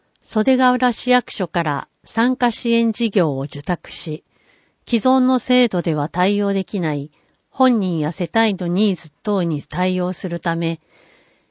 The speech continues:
地域資源などを活用して、社会とのつながりづくりに向けた支援を行っています。想定される対象者。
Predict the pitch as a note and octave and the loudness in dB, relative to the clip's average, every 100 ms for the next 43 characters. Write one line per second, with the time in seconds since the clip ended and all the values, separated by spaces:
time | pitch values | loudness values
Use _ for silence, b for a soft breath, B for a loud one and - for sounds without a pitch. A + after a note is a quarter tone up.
0 | b b - B3+ B3+ - B3 C#4 A#3+ G3 | b b -4 0 0 0 -4 -2 0 2
1 | E3 D#3 D3 C#3 - E3 - F3 E3+ E3 | 2 -2 -4 -6 -8 -10 -6 -4 -4 -6
2 | - E3 E3 - _ _ _ _ - A#3 | -6 -4 -4 -6 _ _ _ _ -2 0
3 | G#3+ F3+ E3 D#3 D3+ - F#3+ G#3+ A3+ A3+ | 2 0 -2 -6 -6 -4 -2 0 0 0
4 | G#3+ - F3+ D3+ C#3 C#3+ D3 F3 F#3+ F#3+ | -2 -4 -4 -4 -4 -4 -4 -2 -2 -2
5 | - G3+ F3+ C#3+ C3 - E3 E3 - - | -2 -2 0 -2 -6 -4 -2 -2 -4 -4
6 | D#3 D3+ D#3 - - _ _ _ _ _ | -4 -2 -4 -8 -20 _ _ _ _ _
7 | _ _ _ _ _ _ _ _ _ _ | _ _ _ _ _ _ _ _ _ _
8 | _ _ _ - C4 C4 C4+ B3+ - A3+ | _ _ _ 0 2 4 2 2 2 2
9 | A#3 A3 - G#3 G3 - F#3+ E3 - A#2 | 2 2 0 2 2 0 -2 -4 -8 -16